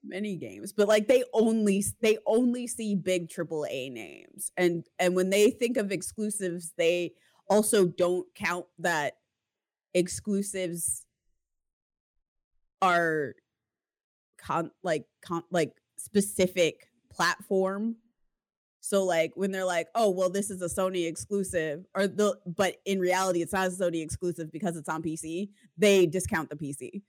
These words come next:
So, like, you have, like, a very specific camp of people who only play triple A games, who will pay the seventy, eighty dollars for a triple A game and want it to be on that one thing.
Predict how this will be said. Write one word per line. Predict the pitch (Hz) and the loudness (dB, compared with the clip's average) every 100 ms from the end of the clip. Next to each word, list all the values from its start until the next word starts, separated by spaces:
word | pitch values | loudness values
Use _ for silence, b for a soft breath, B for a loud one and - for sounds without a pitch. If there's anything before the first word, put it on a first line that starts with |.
| _ _ - | _ _ 0
So, | 202 | 4
like, | 208 | 6
you | 269 | 6
have, | 302 269 247 | 4 2 0
like, | 247 196 185 - | -4 -4 -8 -10
a | 220 202 285 | -10 -6 0
very | 247 240 | 4 2
specific | 269 247 220 214 - | 0 -4 -4 -4 -6
camp | 208 190 | -4 -4
of | 185 | -4
people | 185 190 | -8 -8
who | 185 165 - | -6 -6 -4
only | 208 233 262 | -2 0 -4
play | 226 247 202 | -4 -2 -2
triple | 226 196 175 | -2 -6 -2
A | 165 | -2
games, | 139 127 113 160 - | -2 -6 -10 -14 -14
who | - | -8
will | 185 180 _ _ - | -6 -6 _ _ 0
pay | 220 226 247 | 4 6 4
the | 208 | -2
seventy, | 208 190 185 185 175 165 | 0 0 0 -2 -2 -2
eighty | 170 170 160 | -2 -2 0
dollars | 156 160 165 | -2 -2 -6
for | - 151 | -8 -10
a | |
triple | - 151 151 | -8 -10 -8
A | 131 139 | -8 -8
game | 139 127 131 135 - _ _ _ _ _ _ _ _ _ _ - | -8 -8 -8 -10 -14 _ _ _ _ _ _ _ _ _ _ 0
and | 180 175 165 | 2 4 2
want | 160 180 202 214 214 208 | 0 2 2 2 -2 -4
it | 190 | -4
to | - | -4
be | 190 185 | -4 0
on | 160 160 | 0 0
that | 160 - 165 | -2 -2 -4
one | 156 143 | -6 -8
thing. | - - - - | -10 -14 -12 -14